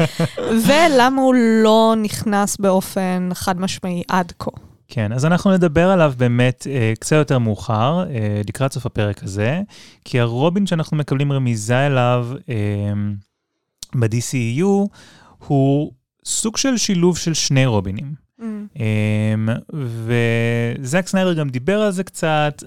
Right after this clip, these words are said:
Speaker 1: אני חושב שהם קצת עשו שם בלגן. באיזשהו מקום אני שמח מאוד שזה לא יצא לפועל, מה,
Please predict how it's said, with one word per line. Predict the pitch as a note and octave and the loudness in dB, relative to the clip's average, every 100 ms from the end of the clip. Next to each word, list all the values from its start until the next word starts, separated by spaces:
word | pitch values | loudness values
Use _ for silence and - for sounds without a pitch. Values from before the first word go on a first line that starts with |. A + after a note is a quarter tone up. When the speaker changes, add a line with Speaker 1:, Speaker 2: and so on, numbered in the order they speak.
| D3+ | -10
Speaker 1:
אני | E3 F3 | -6 -4
חושב | - F3+ G#3+ | -2 -2 -2
שהם | - F3+ | 0 -2
קצת | - F3 | 0 -2
עשו | E3 D#3+ | -2 -2
שם | D#3 | 0
בלגן. | C3+ C3 D3+ D#3+ | 0 0 0 0
באיזשהו | C#3 C#3+ C#3 | 0 -2 -4
מקום | B2 C3+ | -2 -2
אני | B2 | -2
שמח | - A#2 B2+ - | -2 0 0 0
מאוד | A#2 A#2 | 0 0
שזה | - G#2 | -2 -4
לא | G#2 G#2 C3+ | -2 0 0
יצא | F3+ G3+ | 0 0
לפועל, | F#3+ - F#3+ F#3+ | -2 -2 0 0
מה, | E3+ E3+ E3+ | 0 -2 -2